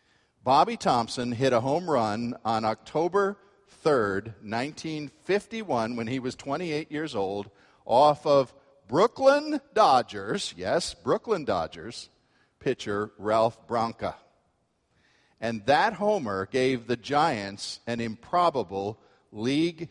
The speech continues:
championship, and New York exploded.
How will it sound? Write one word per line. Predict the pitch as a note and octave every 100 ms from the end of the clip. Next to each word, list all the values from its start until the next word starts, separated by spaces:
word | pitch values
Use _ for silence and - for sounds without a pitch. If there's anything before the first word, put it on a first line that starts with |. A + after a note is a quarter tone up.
| -
championship, | - D#3+ C#3 A2 F2+ - F#2+ F#2 - _ _ _ _ _
and | A2+ G#2+ G2
New | A2+ D#3+
York | F#3+ D3+ A#2+ A2 - -
exploded. | A2 - - - - - A2+ B2+ C3 F2+